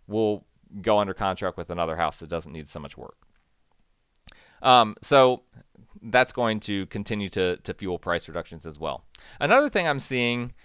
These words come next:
is, uh, these iBuyers, and I d-,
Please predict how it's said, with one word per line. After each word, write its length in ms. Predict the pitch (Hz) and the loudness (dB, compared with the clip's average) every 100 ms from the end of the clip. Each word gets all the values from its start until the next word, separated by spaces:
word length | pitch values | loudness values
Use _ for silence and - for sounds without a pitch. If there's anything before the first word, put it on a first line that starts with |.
| _ - | _ -4
is, 460 | 131 120 120 113 110 - | 2 4 2 -2 -8 0
uh, 340 | 110 104 101 92 - - - _ | 4 6 4 0 -8 -20 -20 _
these 500 | 104 123 117 95 - _ - _ | -4 -2 -2 -6 -14 _ -20 _
iBuyers, 840 | 127 143 95 82 82 95 131 - - _ _ | 4 6 6 4 2 -2 -6 -14 -20 _ _
and 160 | 110 104 | 4 4
I 80 | |
d-, 160 | 107 | 4